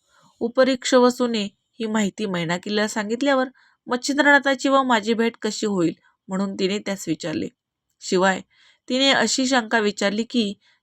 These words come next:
"ज्या ठिकाणी पुरुष मरण पावतात, तेथे मच्छिंद्रनाथाचे येणे कोणत्या युक्तीने होईल हे मला कळवावे." ते ऐकून तो म्हणाला, "तू आता तप करून मारुतीची आराधना कर, म्हणजे तो प्रसन्न होऊन तुझी चिंता दूर करेल. पण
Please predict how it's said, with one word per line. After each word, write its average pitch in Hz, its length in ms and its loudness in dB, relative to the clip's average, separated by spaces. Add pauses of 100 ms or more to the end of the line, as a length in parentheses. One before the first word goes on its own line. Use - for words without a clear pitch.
(120)
"ज्या 262 160 4
ठिकाणी 277 420 -2
पुरुष 254 380 -2
मरण 233 340 0
पावतात, 240 400 2 (480)
तेथे 202 320 -4 (340)
मच्छिंद्रनाथाचे 240 840 0
येणे 214 280 -2
कोणत्या 233 360 -2
युक्तीने 262 420 -2
होईल 190 280 0 (340)
हे 240 100 -2
मला 214 280 -2
कळवावे." 175 540 -2 (540)
ते 190 140 0
ऐकून 185 280 -6
तो 190 160 -2
म्हणाला, 190 420 0 (360)
"तू 254 60 4
आता 247 240 4 (120)
तप 208 120 -8 (120)
करून 226 240 -2
मारुतीची 190 520 -2
आराधना 196 460 2
कर, 175 160 -6 (420)
म्हणजे 208 320 2
तो 247 140 2
प्रसन्न 220 440 -4
होऊन 226 220 -2
तुझी 190 260 -8
चिंता 175 360 -6
दूर 180 180 -4
करेल. 180 280 -8 (440)
पण 180 140 -2